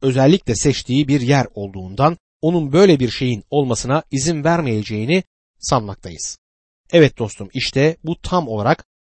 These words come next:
Tanrı'nın olacağını söylediği şeydir. İkinci Tarihler yedinci bölüm yirmi ikinci ayette ve diyecekler ki İsrail halkı atalarını Mısır'dan çıkaran tanrıları Rabbi terk etti.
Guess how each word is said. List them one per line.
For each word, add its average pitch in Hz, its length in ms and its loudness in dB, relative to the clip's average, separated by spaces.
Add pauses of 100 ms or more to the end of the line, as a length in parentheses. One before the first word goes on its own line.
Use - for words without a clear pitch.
Tanrı'nın 143 640 2
olacağını 110 520 -2
söylediği 120 640 0 (300)
şeydir. - 360 -10 (600)
İkinci 208 280 -2
Tarihler 143 440 2
yedinci 156 380 0
bölüm 151 180 2
yirmi 135 220 0
ikinci 147 360 -2
ayette 156 600 2
ve 131 180 0
diyecekler 156 600 2
ki 160 380 0
İsrail 147 460 2
halkı 104 480 0 (120)
atalarını 120 560 2 (220)
Mısır'dan 160 540 2
çıkaran 151 460 2
tanrıları 110 680 -2
Rabbi 147 440 2 (140)
terk 143 300 0
etti. - 260 -16